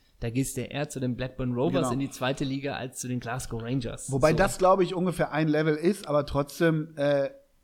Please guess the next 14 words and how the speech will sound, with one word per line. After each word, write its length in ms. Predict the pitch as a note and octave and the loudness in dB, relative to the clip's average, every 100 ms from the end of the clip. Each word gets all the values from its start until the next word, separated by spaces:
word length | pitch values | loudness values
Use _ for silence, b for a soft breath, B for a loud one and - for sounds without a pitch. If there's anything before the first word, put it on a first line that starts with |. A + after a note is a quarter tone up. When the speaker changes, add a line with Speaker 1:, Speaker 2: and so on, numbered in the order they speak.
| _ _ _ _ _ _ | _ _ _ _ _ _
Speaker 2:
musst 280 | C#3+ D#3 D#3 | 0 0 0
du 100 | D3 | -2
in 100 | C3 | -2
England 360 | B2 D3+ D3 B2+ | -2 -2 -2 -2
pölen, 280 | C3+ C#3 C3 | -2 0 -2
um 100 | B2 | -2
noch 160 | A#2+ | -4
ein 60 | B2+ | -6
bisschen 260 | A#2+ B2+ | -6 -6
Ambitionen 580 | A#2 B2+ B2 - C3 C3 | -6 -4 -6 -6 -4 -4
zu 180 | B2 G#2+ | -6 -10
haben. 240 | F#2 G2+ | -12 -12
Ja, 220 | A2 B2 A#2+ | -8 -6 -6
genau. 340 | A#2+ G2+ F2 | -6 -8 -10